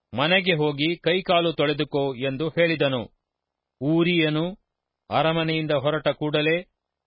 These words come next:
ಅವನ ಹಿಂದೆಯೇ ಅರಸನ ಭೋಜನ ಪದಾರ್ಥಗಳು ಹೋದವು. ಆದರೆ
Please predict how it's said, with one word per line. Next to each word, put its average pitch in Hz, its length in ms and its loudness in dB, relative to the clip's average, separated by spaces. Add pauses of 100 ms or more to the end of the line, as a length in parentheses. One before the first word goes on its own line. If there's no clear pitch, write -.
ಅವನ 147 260 2
ಹಿಂದೆಯೇ 143 680 -2 (400)
ಅರಸನ 147 460 0 (180)
ಭೋಜನ 156 500 -2 (100)
ಪದಾರ್ಥಗಳು 135 720 -2 (320)
ಹೋದವು. 131 480 -2 (640)
ಆದರೆ 135 500 0